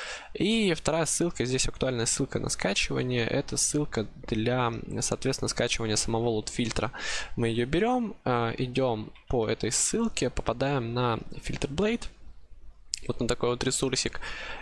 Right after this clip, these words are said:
И сразу же, сразу же подгружается по этой ссылке, э, мой вариант, э, лут-фильтра.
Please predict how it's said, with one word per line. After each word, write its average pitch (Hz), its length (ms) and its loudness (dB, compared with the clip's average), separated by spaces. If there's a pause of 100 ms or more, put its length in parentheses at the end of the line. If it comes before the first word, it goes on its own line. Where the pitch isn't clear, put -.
(140)
И 175 560 4
сразу 165 440 4
же, 117 320 2
сразу 117 400 2
же 104 140 0
подгружается 117 720 2
по 117 220 2
этой - 160 0
ссылке, - 500 2
э, 110 680 4
мой 127 220 2
вариант, 113 540 0
э, 104 200 0
лут-фильтра. 113 640 -2